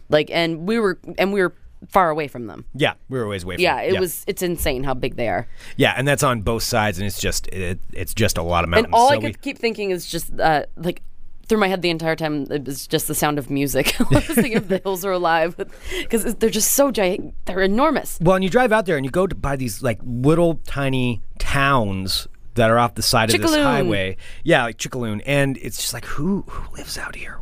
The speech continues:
Speaker 1: Yeah.
Speaker 2: What kind of people are out here? And 'cause there's lots of places where you can live off of the grid, but these are people that live in these, these tiny towns, and there's weird stuff that's, like, old mining equipment, 'cause there's really nowhere to throw anything away. It's not like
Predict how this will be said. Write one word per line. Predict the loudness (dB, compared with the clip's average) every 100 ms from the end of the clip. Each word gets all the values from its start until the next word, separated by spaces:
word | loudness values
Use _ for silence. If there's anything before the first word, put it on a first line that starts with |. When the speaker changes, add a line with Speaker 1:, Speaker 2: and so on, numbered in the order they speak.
| 0
Speaker 1:
Yeah. | 0
Speaker 2:
What | 0
kind | -6
of | -8
people | -8 -6
are | -6 -6
out | -6
here? | -8 -10 -10 -10 -6 0
And | 2
'cause | 2
there's | 2 0
lots | -2 -2 0 -2
of | -4 -10 -4
places | -2 0 0
where | 0
you | 0
can | 0 0
live | 4 4
off | 2
of | 0
the | 0
grid, | 2 4
but | 2
these | 0
are | 2
people | 2
that | 2 2
live | 0
in | 2
these, | 0 -2
these | -6 -6
tiny | -2 0
towns, | 2 0 2
and | 0
there's | 0
weird | 2 4 4 2
stuff | 2 2 2
that's, | -2 -4 -8 -10 -6 -4
like, | 2
old | 4 4
mining | 4 4 4 2
equipment, | -2 -2 -2 -2
'cause | 0
there's | 2 2
really | 4 4
nowhere | 4 4 4 2
to | -2 -6 -2
throw | 2 4
anything | 2 0 -2 -2
away. | -2 2 2 2
It's | -2
not | -2
like | 0 -2